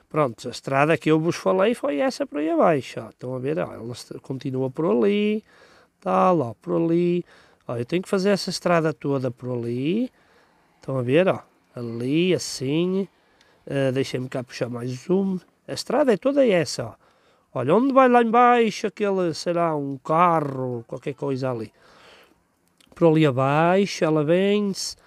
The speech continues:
passa essa povoação toda, vai, e depois desce ali, né? E depois tem a vila lá embaixo, ó, estão a ver?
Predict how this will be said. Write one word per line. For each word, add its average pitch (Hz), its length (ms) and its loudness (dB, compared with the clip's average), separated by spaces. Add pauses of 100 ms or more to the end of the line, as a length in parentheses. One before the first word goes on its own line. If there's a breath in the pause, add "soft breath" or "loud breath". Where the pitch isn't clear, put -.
(220 soft breath)
passa 175 340 -2
essa 165 200 -4
povoação 147 600 -4
toda, 160 760 0 (680)
vai, 143 720 0
e 196 60 -2
depois 175 380 2
desce 180 400 2
ali, 151 580 0 (500 soft breath)
né? 147 340 -4
E 175 100 -4
depois 156 260 0
tem 214 220 2
a 320 40 6
vila 262 400 6
lá 202 160 2
embaixo, 220 520 2
ó, - 20 -10
estão 131 300 -8
a 151 40 -2
ver? 185 320 2